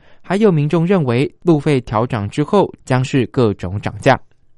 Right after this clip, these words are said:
二十九个省的四百八十七个高速公路收费站全部取消，随后高速公路通行费上涨，成为新年最受中国大陆民众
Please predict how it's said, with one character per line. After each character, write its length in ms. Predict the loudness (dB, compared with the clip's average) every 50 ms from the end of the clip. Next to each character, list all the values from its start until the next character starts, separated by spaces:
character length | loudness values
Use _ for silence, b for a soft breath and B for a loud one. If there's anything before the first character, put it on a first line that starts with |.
| -20 _ -20 B B B B B B B B
二 100 | -2 0
十 120 | 2 2
九 160 | 2 2 0 0
个 120 | 0 -2
省 200 | -2 -2 -4 -2
的 160 | -2 -2 -2 -4
四 200 | -6 -8 -8 -6
百 220 | -4 -4 -4 -4
八 160 | -2 -4 -4 -4
十 140 | -4 -6
七 180 | -8 -6 -6 -4
个 220 | -2 -2 -2 -2
高 180 | 0 0 -2 -2
速 160 | -2 -4 -6
公 180 | -6 -4 -4 -2
路 140 | -2 -4 -4 -4
收 160 | -4 -4 -4
费 160 | -2 -2 -4
站 240 | -2 -2 -4 -4 -4
全 260 | -6 -6 -8 -8 -6
部 180 | -4 -4 -4 -4
取 180 | -4 -8 -10 -6
消， 280 | -2 2 2 2 2 0 -4 -10 _ b b b b b
随 180 | b -2 -2 -2
后 300 | 0 2 2 2 2 0
高 200 | 0 0 -2 0
速 160 | 0 -2 -2
公 220 | 0 0 0 0
路 240 | 0 0 0 0 -2
通 240 | -2 -4 -4 -4 -4
行 260 | -4 -6 -6 -8 -6
费 200 | -4 -4 -2 -2
上 200 | -2 -2 -2 0
涨， 360 | 2 2 2 2 2 -2 -6 -12 b b b b b
成 180 | -4 -2 0 0
为 200 | 0 0 0 -2
新 260 | -6 -8 -6 -2 -2
年 240 | 0 0 0 -2 -4 _
最 300 | -6 -2 -2 0 0 -2
受 260 | -2 -2 -2 0 0
中 180 | -2 -2 -4 -4
国 140 | -2 -4
大 180 | -2 -2 -2 -2
陆 240 | 0 0 0 -2 -2 -6
民 260 | -8 -6 -6 -6 -4
众 180 | -2 -2 -4